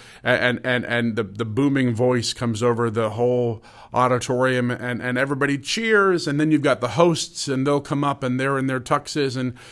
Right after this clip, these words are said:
"Welcome," you know, and this is a, to celebrate some of the, you know, it's just, it's, it's the whole thing. It's what you'd expect of somebody who really has watched,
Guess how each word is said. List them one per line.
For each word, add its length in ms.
"Welcome," 480
you 120
know, 160
and 240
this 180
is 160
a, 140
to 160
celebrate 560
some 180
of 80
the, 60
you 40
know, 140
it's 240
just, 220
it's, 180
it's 160
the 120
whole 260
thing. 380
It's 180
what 120
you'd 140
expect 600
of 180
somebody 420
who 180
really 500
has 180
watched, 540